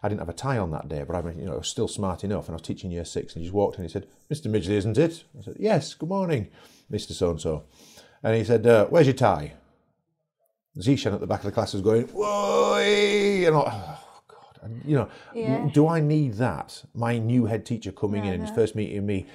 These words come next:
Speaker 1: being disrespectful to me in a sense in front of my year
Speaker 2: Yeah, oh, of
Speaker 1: sixes.
Speaker 2: course,
Speaker 1: So me
Speaker 2: yeah.
Speaker 1: being a stupid twenty-odd-year-old just said, uh, "Oh, I've got, I've got more than one tie. Which one are you referring to? If you want, I'll live five minutes down the road. You watch the class, I'll pop home and get one."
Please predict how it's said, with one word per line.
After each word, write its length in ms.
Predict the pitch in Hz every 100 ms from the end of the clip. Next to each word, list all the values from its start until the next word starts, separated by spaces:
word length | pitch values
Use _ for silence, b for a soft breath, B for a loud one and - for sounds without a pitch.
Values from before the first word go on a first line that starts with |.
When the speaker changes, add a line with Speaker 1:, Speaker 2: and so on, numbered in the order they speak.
| B B - 107
Speaker 1:
being 240 | - 117 117
disrespectful 560 | 110 104 - 120 -
to 100 | 101
me 60 | 101
in 60 | 87
a 40 |
sense 220 | 92 78
in 80 | 87
front 180 | 101 -
of 60 |
my 100 | 98 95
year 140 | 87
Speaker 2:
Yeah, 160 | 95 -
oh, 40 | 247
of 200 | 240 220
Speaker 1:
sixes. 60 |
Speaker 2:
course, 380 | 208 208 214 -
Speaker 1:
So 80 | -
me 140 | 110 113
Speaker 2:
yeah. 60 |
Speaker 1:
being 160 | 104 107
a 60 |
stupid 360 | 95 107 101 98
twenty-odd-year-old 720 | - 101 98 85 87 87 82
just 180 | 87 -
said, 200 | 92 82
uh, 100 | 95
"Oh, 60 | 156
I've 100 | 143
got, 140 | 147
I've 100 | 135
got 140 | 131 135
more 160 | 160
than 140 | 156 156
one 160 | 151
tie. 180 | - 123
Which 200 | 110 85
one 60 | 107
are 40 |
you 60 | 101
referring 380 | 98 101 98 85
to? 180 | - 76 B B B 123
If 80 |
you 80 | 127
want, 260 | 190 120 104
I'll 80 | 117
live 140 | 113
five 180 | 131 123
minutes 160 | 117 -
down 140 | 123
the 80 | 123
road. 160 | 110
You 80 | 110
watch 160 | 135 127
the 60 | 135
class, 240 | 117 -
I'll 80 | 95
pop 180 | 98 -
home 160 | 104
and 80 | 98
get 180 | 95 -
one." 200 | 82 76